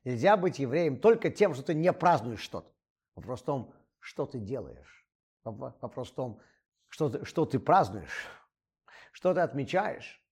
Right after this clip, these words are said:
в чём заключается твоё еврейство. И вот это как раз Ребе говорит. Если мы хотим не поддаваться рабству, не Египта, рабству Америки,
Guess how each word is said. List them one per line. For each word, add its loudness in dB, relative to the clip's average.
в -20
чём 6
заключается 4
твоё -2
еврейство. -10
И -10
вот -10
это -2
как -8
раз -6
Ребе -8
говорит. -14
Если -16
мы -6
хотим -6
не 6
поддаваться 6
рабству, -2
не 2
Египта, -6
рабству -6
Америки, 0